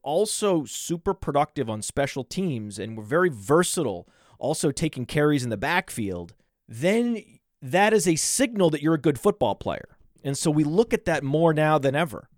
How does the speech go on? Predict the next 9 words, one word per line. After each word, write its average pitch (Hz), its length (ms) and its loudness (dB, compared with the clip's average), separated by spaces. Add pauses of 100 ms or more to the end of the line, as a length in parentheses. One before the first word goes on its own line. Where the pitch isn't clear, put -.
(220)
of 127 360 2
how 233 340 0
active 190 360 0
was 139 180 4
this 139 140 -6
player 127 340 0
on 127 100 -2
special 139 360 -4
teams. - 600 -10